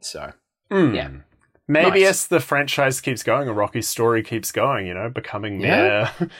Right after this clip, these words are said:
Speaker 2: <laughs> time traveling and beating everyone up until it's only many Rockies all across the whole universe, then we'll be getting the sinks higher. But, you know,
Speaker 1: Finally.
Speaker 2: we don't
Speaker 1: Yeah.
Speaker 2: live in that universe. We live in the one where you just keep boxing.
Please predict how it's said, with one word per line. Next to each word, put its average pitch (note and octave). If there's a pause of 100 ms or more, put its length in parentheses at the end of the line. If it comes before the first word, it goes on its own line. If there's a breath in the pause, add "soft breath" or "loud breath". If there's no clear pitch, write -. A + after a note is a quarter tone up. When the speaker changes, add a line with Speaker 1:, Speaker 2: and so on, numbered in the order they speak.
(160 loud breath)
Speaker 2:
<laughs> -
time B2
traveling A#2
and G#2+
beating G#2+
everyone G#2
up G#2
until G#2
it's -
only A2 (100)
many A2+
Rockies A2
all A2
across A2
the A#2
whole A2
universe, A#2+
then C#3
we'll C3+
be G#2+
getting F2+
the D#2
sinks -
higher. - (920 soft breath)
But, G2+
you G#2
know, A2
Speaker 1:
Finally. F3 (160)
Speaker 2:
we C#3
don't D3
Speaker 1:
Yeah. C#3
Speaker 2:
live C#3
in C3+
that B2
universe. A#2+
We B2+
live A#2+
in B2+
the B2
one A2+
where A2
you G#2
just G#2+
keep -
boxing. F#2